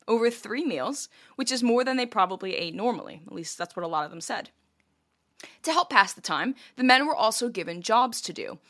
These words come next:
This could be laundry or general maintenance work. Some would do clerical work with, with the lab if they had any scientific experiment, uh, experience, sorry. Nothing too strenuous to skew the data, but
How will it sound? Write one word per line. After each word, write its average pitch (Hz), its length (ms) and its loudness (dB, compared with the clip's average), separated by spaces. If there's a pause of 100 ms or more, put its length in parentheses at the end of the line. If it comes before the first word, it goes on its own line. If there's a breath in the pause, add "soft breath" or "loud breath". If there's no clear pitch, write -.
(200 loud breath)
This - 180 4
could 220 220 -4
be 269 140 0
laundry 202 720 0
or 185 260 -2
general 180 400 -2
maintenance 226 640 -4
work. 220 340 2
Some 226 220 0
would 208 120 -2
do 185 120 -8
clerical 233 560 0
work 208 240 0
with, - 180 -16 (140)
with 180 200 -8
the 160 100 -10
lab 214 400 6
if 196 100 -10
they 190 120 -4
had 180 200 2
any 170 140 -6
scientific 175 560 -6
experiment, 233 600 -2 (320 soft breath)
uh, 196 160 8
experience, 208 520 0
sorry. 202 280 0 (280 loud breath)
Nothing 330 320 2
too 302 160 0
strenuous 190 500 2
to 180 120 -8
skew 185 280 -4
the 170 80 -6
data, 196 500 4
but 190 180 2